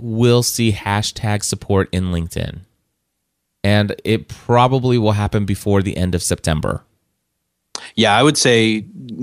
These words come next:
Speaker 2: within months, we're gonna see it now that Facebook's adopted it. I think LinkedIn will add it.
Speaker 1: Yeah, and, and I think this is an important topic for us as podcasters because, again,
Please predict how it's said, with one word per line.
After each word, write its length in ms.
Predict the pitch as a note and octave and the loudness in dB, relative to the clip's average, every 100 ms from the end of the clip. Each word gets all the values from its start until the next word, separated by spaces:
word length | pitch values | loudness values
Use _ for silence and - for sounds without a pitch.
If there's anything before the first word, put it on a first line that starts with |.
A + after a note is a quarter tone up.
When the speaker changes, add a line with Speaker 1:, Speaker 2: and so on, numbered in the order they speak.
| A2+ G#2+ | -4 -2
Speaker 2:
within 320 | A2+ C3+ C#3 | 0 2 4
months, 380 | A#2+ G#2 G2+ - | 4 2 -2 -2
we're 120 | G#2+ | -2
gonna 140 | G#2 F#2 | 0 0
see 220 | - F#2+ | 0 0
it 140 | - | 2
now 160 | G2+ G2 | 2 2
that 120 | - | 0
Facebook's 480 | - - - F#2+ G#2 | 0 0 0 -2 0
adopted 440 | F#2 F#2 - F#2 | 2 2 2 0
it. 240 | F2+ - _ _ _ G2+ | 0 -2 _ _ _ -4
I 80 | |
think 160 | G2 F#2+ | 0 0
LinkedIn 380 | G2 F2+ F#2+ F#2 | 0 0 0 2
will 120 | F2+ | 2
add 160 | E2+ E2+ | 2 2
it. 180 | - _ _ _ | -2 _ _ _
Speaker 1:
Yeah, 200 | F#2 F2 - | -4 -4 0
and, 300 | B2 C3+ C#3+ | 0 0 -2
and 240 | C3+ C#3+ - | 0 -2 0
I 120 | C#3 | -2
think 160 | E3+ A3 | 0 0
this 180 | G#3 F3+ | 0 0
is 80 | E3 | 0
an 80 | |
important 340 | D3 D3+ D#3 D#3+ | 0 2 0 0
topic 400 | D3 C#3 C3+ - | 0 2 0 0
for 140 | B2 | 2
us 160 | A#2 - | 2 0
as 140 | A#2 | -4
podcasters 600 | - G#2+ - G2+ - F#2+ | -2 -2 0 -2 0 -2
because, 280 | G2+ G#2+ G2+ | -2 -2 -2
again, 400 | G#2 G#2+ G#2+ | -2 0 0